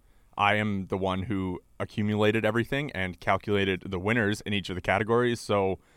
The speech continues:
I will be revealing the winners to Jake and Jory, who have yet to see or hear the results, so it'll be a surprise to them to see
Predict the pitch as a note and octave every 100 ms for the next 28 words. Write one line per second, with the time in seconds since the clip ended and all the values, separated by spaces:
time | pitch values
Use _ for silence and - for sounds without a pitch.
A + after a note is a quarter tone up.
0 | _ _ - G#2 A#2 A#2 A#2 G#2+ A2 G#2+
1 | G#2+ G#2 F#2+ G#2+ D3 D3+ - G2 F#2+ F#2
2 | G2 F2 G2 A#2+ C3 A#2 F2+ F2+ G2 C3+
3 | - - - _ _ - G2 F2+ E2+ -
4 | A#2 B2 - G2+ G#2 G#2 G2+ G2 F#2 F2
5 | F#2+ D3 - - G2 F#2+ F2+ F#2+ F2 G2+
6 | - F#2 E2+ F#2+ A2 D3 A#2 - G2 F#2